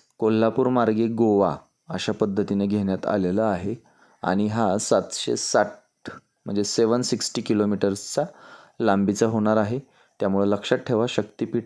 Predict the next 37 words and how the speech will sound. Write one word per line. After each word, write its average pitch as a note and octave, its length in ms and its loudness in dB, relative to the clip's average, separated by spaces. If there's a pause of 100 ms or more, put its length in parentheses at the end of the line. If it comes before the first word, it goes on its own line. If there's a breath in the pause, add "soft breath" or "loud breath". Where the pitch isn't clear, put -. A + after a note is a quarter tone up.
(140)
हायवे A2 340 2
म्हटलं G#2+ 400 0 (380 soft breath)
की G#2 100 -6
साडेतीन G#2 440 2
शक्तिपीठं A2+ 520 -2
जोडणारा, G#2 580 2 (380)
हे G#2 60 2
तर A2 340 0
लक्षातच A#2+ 440 0
राहू A#2+ 180 4
द्या, G#2+ 120 0 (420 loud breath)
पण A2 100 -4
त्याची G#2+ 280 0
लांबी A2 300 2
जी A#2 120 0
आहे G#2+ 260 2
ही G2 180 0
सातशे G#2 520 -4
साठ B2+ 500 -2
किलोमीटर A2 420 0
आहे, G#2+ 240 0 (460 loud breath)
हे G#2+ 60 0
पण A#2 240 -2
तेवढंच G#2 300 2
महत्त्वाचं F2+ 440 -2
आहे. C#2 180 -4 (840 loud breath)
आता A#2 140 -2
यामध्ये A#2 520 0 (380 soft breath)
महत्त्वाचे A2+ 420 -4
क्वालिटी A2+ 340 -2
क्वेश्चन्स G#2 520 -4
आपण G2+ 220 -4
या G2+ 80 -2
ठिकाणी G#2 400 -4
थोडक्यात G2+ 300 -2
बघितलेले G#2+ 520 0
आहेत G2 260 0